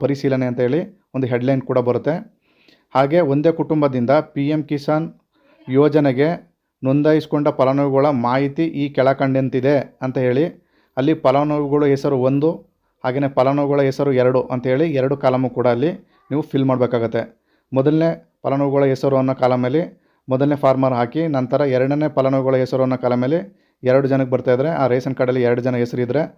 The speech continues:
ಆ ಫಲಾನುಭವಿಗಳ ಹೆಸರನ್ನ ಅಲ್ಲಿ ಹಾಕಬೇಕಾಗತ್ತೆ. ನಂತರ ಇಲ್ಲಿ ಪಿ ಎಂ ಕೆ ಐ ಡಿ ಅಂತ ಕೇಳುತ್ತೆ, ನಿಮ್ಮ ಆಧಾರ್ ನಂಬರ್ನ ಫಿಲ್ ಮಾಡಿದ್ರೆ ಪಿ ಎಂ ಕೆ ಐ ಡಿ ಕೂಡ ಫೈಂಡ್ ಆಗುತ್ತೆ. ಯಾಕಂದರೆ ನೀವು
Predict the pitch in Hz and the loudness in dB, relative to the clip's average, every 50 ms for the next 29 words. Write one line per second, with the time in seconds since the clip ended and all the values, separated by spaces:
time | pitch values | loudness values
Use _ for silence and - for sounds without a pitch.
0 | _ _ _ - 123 131 127 - 131 131 131 131 123 127 123 120 120 131 120 123 | _ _ _ -2 -2 -2 0 2 0 2 2 0 0 0 0 0 -2 -2 -4 -2
1 | 123 120 120 117 117 117 - - 120 120 117 113 113 - 156 170 - - _ _ | -2 -2 -2 -4 -4 -4 -4 -6 -4 -4 -2 -4 -2 -4 -4 -6 -8 -12 _ _
2 | _ _ _ _ _ - 139 143 147 151 156 151 147 147 151 165 160 160 - 147 | _ _ _ _ _ -2 0 0 2 2 2 2 2 2 0 -2 -2 -4 -4 2
3 | 151 156 156 156 - 156 143 143 143 139 143 139 135 135 131 - 135 127 123 123 | 2 4 4 4 2 0 2 2 2 4 2 2 2 0 -2 0 0 0 0 0
4 | 135 156 175 - - _ _ - - _ _ _ _ _ _ _ _ - 135 131 | 0 -2 -2 -4 -8 _ _ -20 -20 _ _ _ _ _ _ _ _ 0 2 2
5 | 131 123 131 143 151 151 151 147 139 143 139 139 143 151 165 170 - - _ _ | 4 4 4 2 2 2 2 2 2 2 2 2 0 -2 -2 -4 -6 -14 _ _
6 | _ _ _ _ - 147 151 147 143 135 127 131 147 156 143 127 127 139 139 139 | _ _ _ _ -2 0 2 2 4 4 4 2 2 0 -2 -2 0 0 0 0
7 | 139 127 127 131 123 123 123 127 147 147 - 123 123 123 123 117 117 113 131 120 | 0 0 0 0 0 -2 0 0 0 0 0 -2 0 0 0 0 0 0 0 0
8 | 127 127 127 131 135 143 170 | 0 0 -2 -2 -2 -2 -2